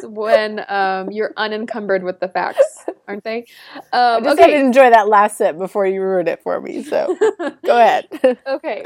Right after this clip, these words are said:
Speaker 1: so the reason why I'm going, I'm putting natural flavors on my list of sneaky toxins.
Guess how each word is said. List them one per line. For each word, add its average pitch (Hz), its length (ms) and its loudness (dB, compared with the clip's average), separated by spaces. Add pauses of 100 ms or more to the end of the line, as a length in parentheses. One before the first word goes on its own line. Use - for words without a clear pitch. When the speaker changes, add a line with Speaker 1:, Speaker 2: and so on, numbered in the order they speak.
(100)
Speaker 1:
so 277 560 -2
the 285 140 -4
reason 330 340 -6
why 277 320 -2
I'm 262 300 -4
going, 269 260 -6
I'm 240 140 -8
putting 285 260 -6
natural 247 300 -8
flavors 226 580 -6
on 214 140 -8
my 202 140 -6
list 202 260 -8
of 202 80 -8
sneaky 190 340 -10
toxins. - 680 -8